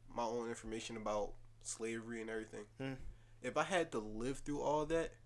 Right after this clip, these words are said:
Speaker 1: and actually experience it, 'cause we just
Speaker 2: Oh, yeah, yeah, right, right, yeah.
Speaker 1: we just know it's bad based off what they tell us, but
Speaker 2: Horrible.
Speaker 1: actually experience it
Speaker 2: Horrible.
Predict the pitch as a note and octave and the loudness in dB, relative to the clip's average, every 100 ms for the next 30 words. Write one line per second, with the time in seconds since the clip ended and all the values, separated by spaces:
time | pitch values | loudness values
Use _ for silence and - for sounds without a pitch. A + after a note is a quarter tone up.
0 | - - - A#2+ B2 B2 C3+ A2+ - A2+ | -20 -8 -2 0 2 0 -2 -2 0 2
1 | C3+ C#3+ - D3 - - B2 B2 G3 F3+ | 2 2 0 -4 -2 0 0 0 0 6
2 | D3+ A#2+ G2+ G2 G2 F#2+ - G3 G3 F3+ | 8 8 6 6 6 6 4 0 2 4
3 | E3 A#2+ - F#3+ B2 A2 A2+ A2+ A#2 A2 | 6 6 4 4 4 4 0 4 4 4
4 | G#2+ G#2 A2 G2+ - G2+ - B2+ A#2+ A#2+ | 0 0 0 2 2 0 12 12 12 12
5 | G#2 B2 A#2+ G2+ - - A2 B2 B2 B2 | 8 4 2 2 2 2 2 2 2 2
6 | B2+ B2+ A2+ G2 | 6 8 8 6